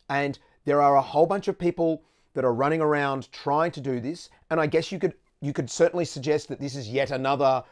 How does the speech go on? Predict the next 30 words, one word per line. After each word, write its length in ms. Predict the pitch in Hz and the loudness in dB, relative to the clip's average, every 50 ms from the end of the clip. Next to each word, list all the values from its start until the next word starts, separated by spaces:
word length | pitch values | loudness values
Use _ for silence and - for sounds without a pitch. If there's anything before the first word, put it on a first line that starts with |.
| _ _ - | _ _ -6
group 220 | 120 139 143 - | -2 -2 0 0
of 120 | 143 127 - | -2 -6 -4
people 240 | - 131 - 131 127 | -4 -4 -4 -4 -8
trying 240 | - 139 123 123 | -6 -6 -6 -6
to 60 | 117 104 | -8 -8
do 220 | - 131 131 135 | -6 -6 -4 -4
that. 220 | 147 180 208 - _ _ _ _ _ _ _ _ _ _ _ _ _ _ _ _ _ _ _ _ _ _ _ | -4 -6 -6 -10 _ _ _ _ _ _ _ _ _ _ _ _ _ _ _ _ _ _ _ _ _ _ _
But 100 | - 147 | 0 2
I 80 | 156 151 | 2 2
don't 320 | 123 - 165 180 202 - | 6 6 6 6 6 2
want 180 | 170 170 170 165 | 2 2 2 2
to 200 | 160 147 143 - _ | 0 0 -2 -6 _
create 340 | - - - 151 139 139 143 | -12 -6 0 2 2 2 2
another 260 | 135 135 135 117 117 | 0 -2 -4 -4 -4
group. 380 | 95 90 135 135 120 - - _ _ _ _ _ _ _ _ | -6 -4 -2 -2 -2 -2 -6 _ _ _ _ _ _ _ _
I 80 | 120 120 | -4 -2
want 200 | 120 131 139 147 | -2 0 0 -2
to 60 | 147 | -2
create 440 | - - - 151 139 135 135 - - | -4 -6 -4 -2 0 0 0 -2 -4
some 160 | - - 123 | -8 -12 -12
sessions 460 | - - - 147 156 - - 165 147 120 | -8 -4 -2 -2 -2 -2 -4 -8 -6 -6
that 160 | 143 135 - | -6 -4 -2
then 180 | 127 151 151 151 | 0 0 0 -2
can 140 | - 151 127 | -4 -6 -6
be 120 | 107 147 | -6 -6
utilized 840 | 139 131 123 120 151 185 185 - 180 165 143 131 127 123 117 113 92 | -6 -6 -4 -2 -2 -2 -2 -2 -2 -2 0 0 0 0 -4 -6 -4
by 180 | 120 120 - - _ | -4 -4 -4 -4 _
all 240 | - 143 147 143 143 | 0 2 2 2 2
the 140 | 113 101 120 | 0 -2 -6
groups. 560 | - 113 101 95 - _ - - - - - | -6 -6 -6 -8 -10 _ -20 -20 -20 -20 -20